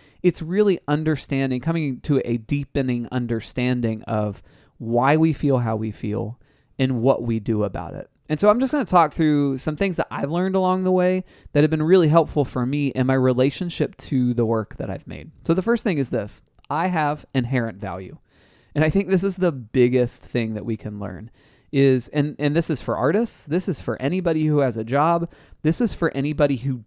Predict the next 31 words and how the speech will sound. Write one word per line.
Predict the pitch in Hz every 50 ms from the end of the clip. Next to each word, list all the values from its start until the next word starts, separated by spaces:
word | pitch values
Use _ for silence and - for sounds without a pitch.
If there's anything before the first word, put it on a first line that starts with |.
| _
does | - 123 120 123 123 120 113 -
anything, | 117 117 110 110 113 104 - - - 73 - 151 - _ _ _ _ _ _ _ _ _
is | - 156 143 143
that | 165 156 -
if | 156 - -
we | 160 214 247 254
come | - - - - - 175 180 185 185 180
to | - - 160 147 135 127
whatever | 120 117 123 127 123 131 143 160 170 185 180 170
it | 156
is | 151 143 120 120
that | 120 117 -
we're | 117 117 113 110
making | 107 104 104 110 - - - 90 90 87 - - _ _ _ _ _ _ _ -
without | 139 151 143 156 151 175 202
an | 220 208 -
understanding | 143 147 156 156 151 135 - - - 131 123 127 123 117 107 101 101 - _ _
of | 127 117 - -
our | 139 143 156 160 - -
inherent | - 143 131 131 - - 160 165 165 147 - -
value, | 113 120 110 110 120 131 147 170 190 208 220 - _ _ _ _ _ _ _
we | - 156 202 196
then | 170 151 196 202 208 208 -
come | - - - 185 190 208 226 220
to | - 202 175
that | 175 165 151 - -
work | 127 127 131 147 151 - - -
trying | - - - - 151 151 151 160 170 170 175
to | - - - 151 147
derive | 120 - 139 127 113 110 120 120 120 123 127 135 139 123
value | 120 127 123 120 110 120 113 113 117 117 113 104 110 113 110 110